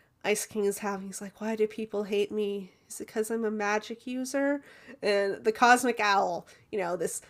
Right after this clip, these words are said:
godlike cosmic figure who knows all, comes in, it's just like,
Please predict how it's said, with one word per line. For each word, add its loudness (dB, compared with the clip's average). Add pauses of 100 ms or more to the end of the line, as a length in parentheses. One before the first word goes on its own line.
(460)
godlike 10
cosmic 6
figure 0
who -4
knows 6
all, 6
comes 0
in, 2
it's -6
just -2
like, -2